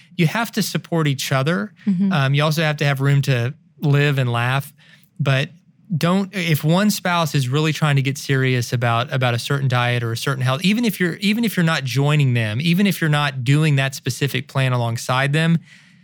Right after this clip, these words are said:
Speaker 1: don't sabotage what they're doing. Try to support them in that.
Speaker 2: Absolutely. And speaking of Weight Watchers, I remember one thing I learned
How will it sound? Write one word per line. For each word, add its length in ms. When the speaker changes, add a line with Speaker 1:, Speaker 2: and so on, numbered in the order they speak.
Speaker 1:
don't 260
sabotage 600
what 120
they're 160
doing. 400
Try 200
to 60
support 380
them 160
in 120
that. 240
Speaker 2:
Absolutely. 520
And 100
speaking 320
of 100
Weight 160
Watchers, 420
I 100
remember 340
one 180
thing 280
I 100
learned 560